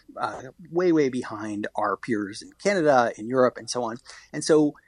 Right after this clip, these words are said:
there was no capacity within the federal government to make large, lo-, lots and lots of loans very quickly and do a lot of screening. In fact, the federal government outsourced this to the private sector, to banks, and ultimately to what were called,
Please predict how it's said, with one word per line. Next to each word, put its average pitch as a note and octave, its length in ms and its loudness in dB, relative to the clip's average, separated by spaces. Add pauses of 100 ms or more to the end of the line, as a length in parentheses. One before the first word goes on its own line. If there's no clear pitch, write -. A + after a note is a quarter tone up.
(500)
there D#3 120 2
was D#3 140 0
no E3+ 280 4
capacity B2 920 -4
within B2 280 -8
the A#2+ 80 -6
federal A2 240 -2
government G2 500 -8 (280)
to - 120 -4
make A#2+ 420 -2
large, A#2 280 0
lo-, A#2 480 -2
lots B2+ 460 0
and B2+ 80 -2
lots A2+ 260 2
of A#2 100 -6
loans G#2 540 -8
very A#2+ 240 -2
quickly G2 540 -8 (360)
and A2+ 340 -6
do B2+ 140 2
a - 20 4
lot A2+ 180 4
of A2+ 80 -6
screening. - 420 0 (600)
In A#3+ 60 -6
fact, - 200 -2
the B2 60 -2
federal C3 260 2
government A#2 380 2
outsourced A2 600 0
this - 400 -8 (340)
to A#2+ 360 0
the A2+ 80 -2
private A2 280 -2
sector, D#3 520 0 (240)
to - 100 -12
banks, A2+ 400 -4
and - 80 -8
ultimately A#2 400 -4
to A2+ 120 -8
what G#2+ 160 -2
were A#2 160 -4
called, G#2 260 -2